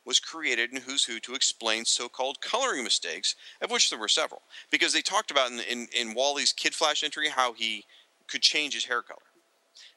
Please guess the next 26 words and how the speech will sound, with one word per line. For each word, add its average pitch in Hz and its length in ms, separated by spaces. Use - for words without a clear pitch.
'Cause, 113 160
you 131 40
know, 120 60
Wally's 104 300
a - 40
redhead, 135 320
but 82 140
they 95 200
said 101 200
he 95 120
had 92 120
brown 143 240
hair 90 140
at 76 80
different - 200
times. 80 280
So 151 100
anyway, 113 240
he 135 120
goes, - 60
"However, 135 300
this 147 140
is 156 160
not 104 180
the 131 60
case. - 480